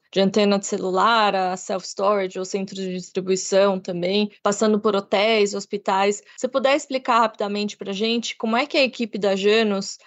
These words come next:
globalmente, consegue analisar tantas oportunidades e dar tanta escala a um processo de investimento ativo?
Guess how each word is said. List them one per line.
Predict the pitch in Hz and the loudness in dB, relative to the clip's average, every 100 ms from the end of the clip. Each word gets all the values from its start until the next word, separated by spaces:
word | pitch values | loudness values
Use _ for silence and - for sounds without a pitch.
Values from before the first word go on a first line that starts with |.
| _ | _
globalmente, | 190 220 240 220 202 208 233 220 - | 2 4 4 2 0 0 -2 -6 -8
consegue | 202 202 214 202 | -10 -6 -4 -2
analisar | 214 202 202 202 202 | -2 -2 -2 0 -2
tantas | 202 - 254 277 226 | 0 2 2 0 0
oportunidades | 214 214 208 214 196 190 196 190 190 - _ _ - | -2 -2 -4 -2 -2 0 2 2 -2 -16 _ _ -6
e | 208 233 208 | -4 -4 -4
dar | 190 220 220 208 | 0 2 4 2
tanta | 208 233 233 | 0 -2 0
escala | 214 214 - 214 202 196 190 | -2 -2 0 2 2 0 0
a | 185 | 0
um | 202 | -2
processo | 202 208 196 202 | -6 -6 -6 -6
de | 202 | -6
investimento | 190 196 202 190 185 | -4 -4 -4 -4 -4
ativo? | 185 - 262 247 185 | -8 -6 -6 -4 -6